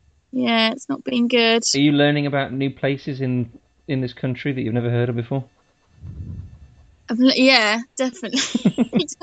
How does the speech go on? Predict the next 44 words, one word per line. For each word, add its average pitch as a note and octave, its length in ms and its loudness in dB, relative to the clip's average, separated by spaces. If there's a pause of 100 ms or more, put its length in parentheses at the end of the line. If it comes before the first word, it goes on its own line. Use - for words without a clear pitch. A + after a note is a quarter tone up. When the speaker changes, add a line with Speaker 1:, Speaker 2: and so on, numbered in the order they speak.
(240)
Speaker 2:
<laughs> - 260 -20
Speaker 1:
Google C#4+ 280 4
Maps C4+ 300 4
does C4 180 -6
get - 160 -6
brought A#3 160 -6
up A3+ 120 -4
a - 60 -8
couple - 340 -6
times. G#3+ 320 -8
Speaker 2:
This F3 160 2
is E3+ 100 6
a D#3 60 4
Speaker 1:
Yeah. C3+ 60 0
Speaker 2:
geography D#3 400 6
lesson G#2+ 280 0
for A2+ 100 -8
you, G#2 80 0
if G2+ 80 -6
nothing A2+ 260 -2
else. F#2+ 260 -6 (160)
Speaker 1:
Fine, C4+ 220 -2
I D4 80 -2
know C#4 140 0
where C4+ 100 -2
that B3+ 140 -4
team C#4+ 200 -2
is. F4 300 -2 (320)
<laughs> A#3+ 600 2
Speaker 2:
<laughs> - 0 - (800)
Um, F3 360 2 (160)
Swansea G3 320 -2
West F#3 160 -2
Brom. A2 240 -2 (2000)
What C#3 100 -12
do C3+ 40 -4
you B2+ 80 -6
think A#2+ 180 -6
to A#2 60 -8
this G#2+ 180 -6
one, G#2+ 120 -4
Emma? B2+ 160 -2
Do C#3 120 -4
you C3 80 -6